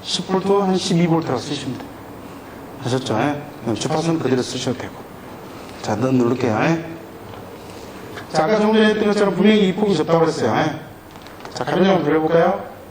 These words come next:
좁아지죠? 넓어지고. 그래서 이 값이 얼마요? 이십 킬로. 이십 킬로가 나와야 티피 투에서 십 킬로라는 주파수가 생성이 되는 겁니다.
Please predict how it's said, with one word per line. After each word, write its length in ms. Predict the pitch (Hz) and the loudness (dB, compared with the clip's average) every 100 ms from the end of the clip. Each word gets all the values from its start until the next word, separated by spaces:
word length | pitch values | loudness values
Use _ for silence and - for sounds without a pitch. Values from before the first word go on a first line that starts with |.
| - - - - - - - - - - - | -20 -20 -20 -18 -18 -18 -16 -16 -16 -16 -4
좁아지죠? 400 | 160 160 131 113 104 - - - - - - - - - - | 0 2 0 -6 -10 -12 -16 -16 -16 -16 -16 -14 -14 -14 -8
넓어지고. 420 | 113 101 104 - - - - - - - - - - | -4 -2 -4 -10 -12 -14 -14 -14 -14 -14 -14 -14 -14
그래서 160 | - 123 | -4 0
이 60 | 113 | 2
값이 220 | - 120 | 2 2
얼마요? 460 | 113 113 120 175 | 2 2 2 2
이십 300 | 156 131 - | 2 0 -2
킬로. 160 | - 104 - - - - - - - - - - - - - - - - - - - - - - - - - - - - - - | -4 -6 -6 -14 -16 -16 -14 -14 -14 -14 -14 -14 -14 -14 -14 -14 -14 -14 -14 -14 -14 -16 -16 -14 -16 -16 -14 -14 -14 -12 -8 2
이십 260 | 226 277 247 | 4 4 4
킬로가 220 | 262 240 | 6 6
나와야 400 | 170 175 180 190 | 6 6 6 4
티피 240 | 196 - 220 | 4 0 2
투에서 280 | 208 196 196 | 4 4 2
십 180 | - | 0
킬로라는 320 | - 220 180 147 | 2 4 4 0
주파수가 720 | - 147 143 156 185 202 - - - - - - | -2 -2 0 2 2 2 -6 -14 -18 -18 -18 -12
생성이 380 | - 185 185 180 | -2 2 4 2
되는 220 | 123 117 | 2 2
겁니다. 260 | 117 107 | 0 -2